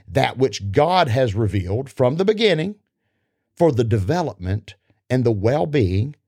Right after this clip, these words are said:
not only of the individual believer, but of society as a whole.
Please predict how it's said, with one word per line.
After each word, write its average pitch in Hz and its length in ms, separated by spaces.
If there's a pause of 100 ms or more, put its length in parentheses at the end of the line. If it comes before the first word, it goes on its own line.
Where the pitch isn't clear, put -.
(280)
not 156 260
only 214 280
of 123 100
the 113 160
individual 113 1040
believer, 101 580 (400)
but 123 140
of 113 120
society 107 680
as 87 160
a 92 60
whole. 95 560